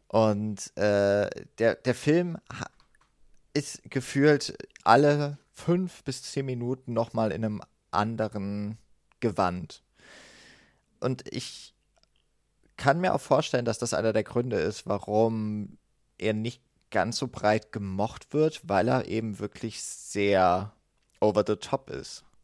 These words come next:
Also er ist auch einfach nicht ganz so stringent. Es ist keine so super ausgefeilte Geschichte. Äh, da hattet ihr auch schon was rausgesucht, ähm,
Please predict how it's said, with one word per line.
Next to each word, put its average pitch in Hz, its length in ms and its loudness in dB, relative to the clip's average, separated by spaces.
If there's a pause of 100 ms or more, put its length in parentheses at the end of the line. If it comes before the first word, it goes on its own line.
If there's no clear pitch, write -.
(640)
Also 107 180 2
er 92 40 4
ist - 180 0 (200)
auch 120 260 4
einfach 120 280 2
nicht 117 180 -6
ganz 117 200 2
so 113 80 -2
stringent. 107 540 0
Es 85 220 -2
ist 117 140 -6
keine 113 300 0
so 120 300 0
super 117 680 -2 (220)
ausgefeilte 104 640 0
Geschichte. 170 800 -6 (240)
Äh, 104 460 -2
da 107 120 -2
hattet - 180 -6
ihr 92 160 2
auch 87 100 2
schon - 160 -12
was 120 240 -8
rausgesucht, 139 960 -6
ähm, 107 460 -4